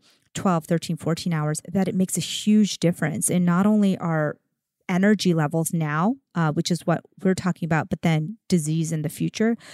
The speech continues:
The more you can move up your dinner, like the intermittent fasters on the internet are doing this thing where they eat at first meal at twelve noon,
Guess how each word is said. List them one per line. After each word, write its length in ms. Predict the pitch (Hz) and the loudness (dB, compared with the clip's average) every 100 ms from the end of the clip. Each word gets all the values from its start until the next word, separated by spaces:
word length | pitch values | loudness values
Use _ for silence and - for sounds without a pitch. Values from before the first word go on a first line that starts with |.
| - - - | -20 -16 -8
The 200 | 202 247 | 0 2
more 380 | 247 277 330 427 466 440 | 4 4 4 4 4 2
you 260 | 240 277 | 2 2
can 640 | - - 240 220 208 208 202 - - - | 2 2 4 4 4 4 0 -6 -8 2
move 520 | 220 262 302 330 - - | 6 8 8 4 -2 -2
up 240 | 202 - - - | 0 2 0 0
your 180 | 196 196 | 4 4
dinner, 400 | 180 170 170 226 226 | 4 4 4 2 2
like 200 | 202 - | 2 2
the 140 | - | 2
intermittent 420 | 226 226 240 220 208 | 2 2 2 2 4
fasters 420 | 190 - 196 175 | 2 4 2 2
on 320 | 175 175 175 | 2 0 0
the 100 | - | 0
internet 440 | 180 - 196 196 - _ - - - - | 0 2 2 2 0 _ -20 -20 -6 2
are 220 | 175 175 | 6 6
doing 280 | 190 190 165 | 6 6 4
this 140 | 170 | 4
thing 180 | 190 165 | 4 4
where 100 | 170 | 4
they 160 | 165 - | 4 2
eat 300 | 190 180 - | 2 2 0
at 200 | - - | -6 -6
first 440 | 165 180 175 - - | 0 2 2 0 2
meal 320 | 185 175 170 | 4 4 4
at 120 | - | 0
twelve 560 | - 180 160 156 151 156 | 0 4 4 2 0 0
noon, 440 | 165 175 92 160 | 4 4 2 -4